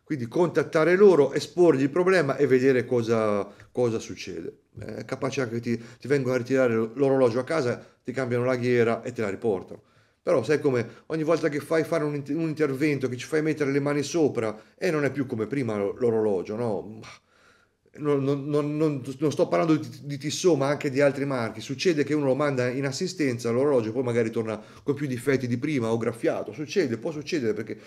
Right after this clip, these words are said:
siamo tutti esseri umani, eh, quindi ogni volta che te fai un intervento è un rischio in più che qualcosa accada. L'ultima ipotesi è quello di, eh, abituarti e tenerlo così. Cioè, ci,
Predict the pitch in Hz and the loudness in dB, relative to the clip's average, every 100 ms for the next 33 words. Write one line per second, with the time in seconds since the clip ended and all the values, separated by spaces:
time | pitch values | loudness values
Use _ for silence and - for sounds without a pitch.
0 | - - 151 139 139 135 120 127 135 135 | -20 -14 -10 -8 -6 -6 -2 -2 -2 -2
1 | 110 117 120 147 120 107 - - _ - | -2 -4 -4 -6 -4 -6 -8 -20 _ -4
2 | 185 175 165 135 151 147 156 131 - - | 0 4 4 4 -2 0 0 0 -6 -4
3 | 165 151 151 180 147 131 110 113 110 165 | 2 2 2 -2 0 0 0 -4 -2 0
4 | 131 117 120 135 120 120 113 110 117 110 | 0 0 -4 -4 -4 -4 -6 -4 -4 -2
5 | 117 104 101 110 - 98 - _ _ - | -2 -2 -6 -10 -10 -14 -18 _ _ -2
6 | 233 160 147 127 117 127 135 180 117 110 | 2 2 2 2 0 0 2 4 4 2
7 | 131 151 127 113 110 104 - _ 123 110 | -2 0 0 0 -4 -6 -16 _ -4 -2
8 | 113 110 - _ _ - 143 170 180 139 | -2 -4 -14 _ _ -6 -4 0 4 4
9 | 107 104 - 143 - - 147 127 107 104 | 4 0 -4 -6 -6 -6 -4 -2 -2 -2
10 | 92 - - 113 110 - - 113 87 95 | -4 -8 -10 -8 -8 -14 -8 -4 -4 -6
11 | - | -10